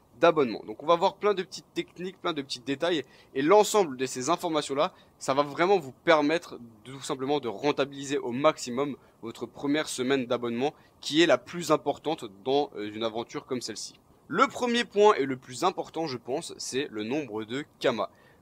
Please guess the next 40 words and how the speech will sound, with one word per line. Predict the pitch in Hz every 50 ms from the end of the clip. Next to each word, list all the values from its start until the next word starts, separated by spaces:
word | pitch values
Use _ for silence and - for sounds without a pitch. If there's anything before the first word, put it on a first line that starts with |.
| _ -
Beaucoup | 127 151 214 220 - 262
de | 247
personnes | - 180 165 - 214 208 180
vont | 139 135
vouloir | 131 120 123 143 156 190 180 -
s'abonner | - - 160 151 139 131 127 156 170
dès | 139 123
qu'elles | - - 123 120 117
dépassent | 113 139 139 139 156 170 196 - -
le | 107 104 104
million | 107 117 131 139 151 160
de | 160 -
Kama. | - 120 104 90 - _ _ _ _ _ -
Elles | - 123 127
pensent | - 165 175 170 -
qu'elles | 143 123 120 117
ont | 123 - -
assez | - 143 143 - - -
pour | - 110
s'abonner, | - 120 104 95 107 117 160 196
ce | - - -
qui | - - 104
est |
le | 92 95
cas. | - - 156 190 214 - _ _ _ - -
Un | 110 110 110
abonnement, | 110 113 117 117 123 123 120
c'est | - - 98
neuf | 95 98 107 -
cent | - - 113 113 110
mille, | 110 113 117 120 110 95 - - - - _ _ -
un | 110
million | 107 107 107
de | 104 101
Kama, | - 110 127 165
on | 175 143
va | 117 110
dire | 127 - -
environ. | 127 107 110 117 180 - _ _ _ - - - - - -
Donc | 131 127 - -